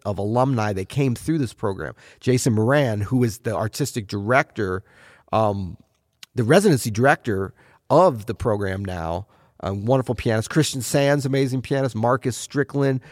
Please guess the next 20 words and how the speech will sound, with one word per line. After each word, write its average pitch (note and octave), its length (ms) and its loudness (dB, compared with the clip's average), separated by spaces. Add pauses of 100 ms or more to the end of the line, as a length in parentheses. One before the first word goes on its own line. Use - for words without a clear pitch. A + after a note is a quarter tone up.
Maurice A#2 340 0
Brown, C3+ 800 2 (380)
um, G#2 380 2
Sherelle A#2+ 480 0
Cassidy, B2+ 560 2
wonderful A#2 360 -2
saxophonist B2 1080 -2
out F#2 120 -4
of D#2 80 -6
Oklahoma. B2 540 -2
Nate A2 240 -2
Smith, C#3+ 480 -2 (880)
the A2 100 -2
drummer, C#3 360 2
Jackie A#2+ 320 0
Ter-, C3+ 140 0
I A#2 60 2
mean, C#3 160 2
you D3+ 80 2
know, F2+ 300 -4